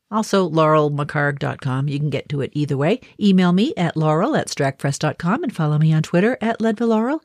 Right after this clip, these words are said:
If you enjoyed this and other episodes, please subscribe to Alligator Preserves wherever you get your podcasts and encourage your friends to do it as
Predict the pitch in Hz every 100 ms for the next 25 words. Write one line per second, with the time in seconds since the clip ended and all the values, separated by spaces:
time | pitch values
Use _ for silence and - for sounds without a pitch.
0 | _ 180 - 180 170 175 170 175 - 185
1 | 185 - 202 - 208 - - 359 175 -
2 | 139 - 131 131 - - 147 156 160 175
3 | 214 269 - _ _ - 320 262 190 185
4 | 180 - 196 175 - 202 - - _ 147
5 | 151 156 175 202 214 269 - 381 359 -
6 | 139 160 214 - - 311 302